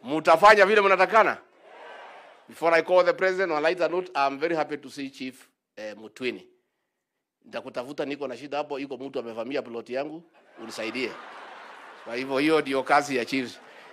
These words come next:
Kwa hivyo ndio, ndio nimwalike rais, si ndio? It is my honor and privilege nimwalike rais. So niseme officers,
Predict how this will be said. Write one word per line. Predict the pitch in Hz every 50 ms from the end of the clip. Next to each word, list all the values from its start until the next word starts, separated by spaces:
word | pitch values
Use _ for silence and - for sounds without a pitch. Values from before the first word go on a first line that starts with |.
| - - - -
Kwa | 131 143
hivyo | 170 180 - 185 196 190 190 190 185 175 170 165 165 - - - 139
ndio, | 135 156 170 180 185 185 190 180 170 165 - - - - - - - - - - - _ -
ndio | 139 143 156 170 170
nimwalike | 175 175 170 170 170 170 185 202 - 180 165
rais, | 156 151 151 156 147 143 - - - - _
si | - - 135 135
ndio? | 156 185 202 160 120 - - - _ _ _ _ _ _ _ - _ - _ _ - _ _
It | - 117 127
is | 147 147 147 147
my | 147 151 147
honor | 151 170 175 175
and | 165 156 147 151
privilege | 165 170 170 170 175 170 165
nimwalike | 151 143 135 127 143 165 165 - 202
rais. | 143 139 147 175 220 220 - - - _ _
So | - - 139 151
niseme | 143 131 156 160 160 156 156
officers, | 151 165 170 165 165 - 175 170 170 175 170 - -